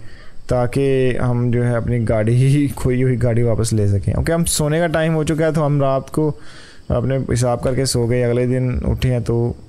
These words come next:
गाड़ियाँ हमारी लगी हुई हैं सेल पे,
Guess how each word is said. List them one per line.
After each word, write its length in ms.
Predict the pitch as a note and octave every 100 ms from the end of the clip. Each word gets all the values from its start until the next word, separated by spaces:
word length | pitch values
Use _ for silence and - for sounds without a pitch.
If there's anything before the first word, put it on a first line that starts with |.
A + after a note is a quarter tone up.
| - - - - -
गाड़ियाँ 340 | - C3 C3+ D#3+
हमारी 180 | D#3+ D#3
लगी 200 | C#3+ D3+
हुई 100 | D#3
हैं 100 | D3+
सेल 280 | D3 C#3
पे, 440 | C#3+ D#3+ D3+ -